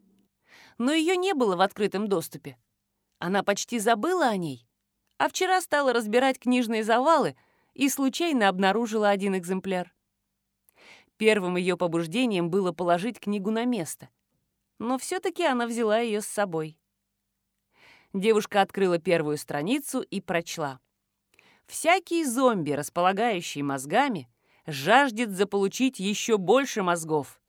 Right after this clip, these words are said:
Такова общепризнанная истина».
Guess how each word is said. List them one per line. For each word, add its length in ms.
Такова 600
общепризнанная 1120
истина». 640